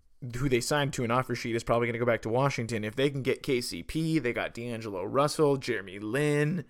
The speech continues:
Mozgov isn't that bad. They've got some young players on the wings who are interesting in Rondae Hollis-Jefferson, Karis LeVert. I,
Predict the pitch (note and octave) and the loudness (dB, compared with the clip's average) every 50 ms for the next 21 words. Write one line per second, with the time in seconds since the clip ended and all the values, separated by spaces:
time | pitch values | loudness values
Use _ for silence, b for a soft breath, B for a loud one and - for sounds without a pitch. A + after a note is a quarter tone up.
0 | b b b b b b b b b b b b b b b b b b b b | b b b b b b b b b b b b b b b b b b b b
1 | b - A2 B2+ A#2+ C3 C#3+ C#3 B2+ - C#3+ C3+ C3+ A#2+ A2+ G#2+ A2 A2 F2+ G2+ | b -10 -4 2 4 6 6 6 6 6 6 6 6 6 2 0 -2 -4 -2 2
2 | B2+ C#3 D3 C#3 - - C3+ B2+ B2+ B2+ B2+ A#2+ A#2 A#2+ A#2+ B2 A#2+ A#2 - A#2 | 6 6 6 6 6 4 4 4 4 4 2 2 0 2 4 2 2 2 -2 -6
3 | A2+ A2+ A2 C3+ B2 B2+ C3+ B2 - B2+ C3 B2+ B2+ B2+ A#2+ A#2 A2 G#2 G2 G2+ | -6 -2 2 2 2 2 2 0 2 2 4 4 4 4 2 0 -2 -2 -4 -2
4 | B2 C3+ C#3+ C#3+ C#3+ C#3+ B2 C3 C3+ C#3 C3+ B2+ C#3 B2+ - - - C#3+ C3+ B2+ | -2 -2 0 0 -2 -2 -2 0 2 2 4 2 0 -2 -6 -6 -4 -4 -2 -2
5 | B2 A#2+ A#2 A2 A2+ G#2+ G2+ A2 G#2+ A2 G#2+ G2+ G#2+ - - - C3+ C#3+ C#3 D3 | -2 -2 -2 0 0 -2 -2 -2 -2 -4 -6 -6 -8 -4 2 4 4 6 4 2
6 | C3+ - C3 B2 A#2+ A#2 - - C#3 A#2+ - G#2+ - - F#2 G2 G#2+ A#2+ B2+ C#3 | 0 -2 -2 -4 -4 -6 -4 -4 -2 -4 -4 -6 -8 -8 -8 -6 0 2 4 6
7 | D3 D3+ C#3+ - - - A2+ F#2+ D2+ A#1 - A#2+ B2 - | 6 6 4 2 -2 -6 -4 -4 -4 0 2 2 2 2